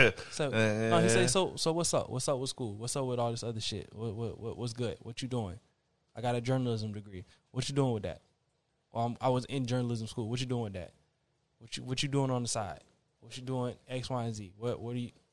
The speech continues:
Speaker 2: like,"
Speaker 1: What are you
Speaker 2: 'cause
Speaker 1: doing?
Speaker 2: he kinda went to school for journalism too.
Speaker 1: Uh-huh.
Speaker 2: He ain't finished. "What you, what you doing with this X, Y, and Z?" And I broke down, and I
Speaker 1: Hmm.
Speaker 2: told him I wanted to quit. I told him I wanted to come home,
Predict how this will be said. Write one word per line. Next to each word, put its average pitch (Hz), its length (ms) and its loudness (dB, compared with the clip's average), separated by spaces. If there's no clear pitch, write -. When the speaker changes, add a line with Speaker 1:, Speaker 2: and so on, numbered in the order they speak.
Speaker 2:
like," 110 240 -4
Speaker 1:
What 107 100 -4
are 104 40 0
you 101 80 0
Speaker 2:
'cause 135 120 6
Speaker 1:
doing? 120 120 8
Speaker 2:
he 214 100 8
kinda 170 280 6
went 143 160 2
to 131 60 0
school 139 260 2
for 139 120 -2
journalism 120 500 -2
too. 123 260 -2
Speaker 1:
Uh-huh. 101 240 0
Speaker 2:
He 135 160 0
ain't 117 100 -6
finished. 131 440 -4
"What 123 200 -2
you, 139 140 4
what 127 240 -2
you 147 60 -2
doing 131 200 2
with 120 100 0
this 101 180 -6
X, 127 160 -4
Y, 117 100 -4
and 107 80 -6
Z?" 92 140 -14
And 131 80 -2
I 127 80 2
broke 120 320 4
down, 113 260 -4
and 113 100 -4
I 117 80 4
Speaker 1:
Hmm. 139 40 4
Speaker 2:
told 127 280 6
him 107 200 -2
I 113 80 -2
wanted 117 240 0
to 110 60 -2
quit. - 300 -4
I 123 80 -4
told 127 220 0
him 113 40 2
I 107 60 2
wanted 107 260 -2
to - 60 -10
come 135 140 2
home, 135 320 0